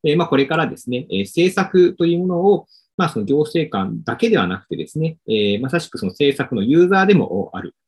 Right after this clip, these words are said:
うー、まあ、民間企業の方も含めて、えー、新しいアイデアを生み出していけるのではないかというような、まあ、少し野心的な取り組みとして現在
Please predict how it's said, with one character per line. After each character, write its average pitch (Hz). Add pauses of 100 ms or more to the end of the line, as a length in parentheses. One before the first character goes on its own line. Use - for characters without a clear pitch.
う 120 (360)
ー、 -
ま 113
あ、 101
民 147
間 170
企 165
業 170
の 127
方 -
も 170
含 247
め -
て、 - (240)
え 113
ー、 90
新 135
し 226
い -
ア 113
イ 110
デ 117
ア 92
を -
生 98
み 101
出 101
し -
て -
い 82
け 107
る 107
の 101
で 123
は 101
な 98
い 95
か -
と -
い -
う 214
よ 214
う 196
な、 110
ま 117
あ、 -
少 -
し -
野 117
心 170
的 160
な 139
取 131
り 120
組 127
み 113
と 123
し -
て 110
現 104
在 82